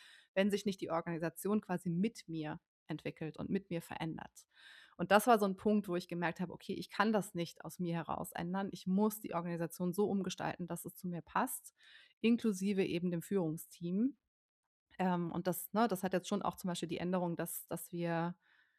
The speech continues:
also dass ein neuer Geschäftsführer kommt, ähm, an meine Seite mit einem etwas anderen Profil und so weiter, ne? Das hat dann schon, schon Auswirkungen. Also, wo man dann sagt: "Okay, jetzt mit dieser Erkenntnis kann ich diese Stelle jetzt noch mal anders besetzen."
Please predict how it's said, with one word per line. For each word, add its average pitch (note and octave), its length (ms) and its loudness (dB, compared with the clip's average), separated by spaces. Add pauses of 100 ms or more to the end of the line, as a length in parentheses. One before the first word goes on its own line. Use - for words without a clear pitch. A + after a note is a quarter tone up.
(380)
also E3+ 160 0
dass - 360 -4
ein E3+ 120 0
neuer F3 260 6
Geschäftsführer F3 600 -2
kommt, - 500 -8
ähm, E3 240 -2
an E3+ 100 -2
meine E3 220 -2
Seite E3 240 -2
mit F3+ 120 -2
einem E3+ 100 -4
etwas E3 260 -6
anderen E3+ 240 -2
Profil G3+ 520 2
und - 140 -4
so E3+ 140 -8
weiter, - 240 -6
ne? G3 80 -2
Das F3 160 -4
hat F#3+ 100 -8
dann D#3+ 140 -4
schon, F3 260 -2
schon - 180 -4
Auswirkungen. F3+ 920 -4 (600)
Also, D#3+ 220 -4
wo E3+ 60 0
man E3+ 100 6
dann E3+ 120 4
sagt: E3 300 2
"Okay, E3 320 0
jetzt D#3+ 220 -2
mit E3+ 160 -4
dieser E3+ 200 2
Erkenntnis F3+ 560 -2
kann E3 180 -4
ich E3+ 100 -8
diese E3 160 -2
Stelle E3 300 -2
jetzt D#3+ 300 -4
noch D3+ 120 -4
mal D#3+ 160 -2
anders D#3+ 360 -6
besetzen." - 600 -10